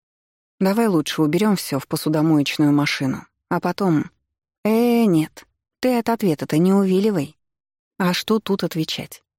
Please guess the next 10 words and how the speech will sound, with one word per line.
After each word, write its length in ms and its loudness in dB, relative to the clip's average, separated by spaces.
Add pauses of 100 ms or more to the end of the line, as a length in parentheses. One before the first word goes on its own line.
(200)
Я 140 -2
пожала 380 -2
плечами. 600 -6 (760)
«Ты 140 0
знаешь, 280 2
чем 200 2
закончилась 580 0
последняя 500 0
наша 240 0
встреча? 540 -12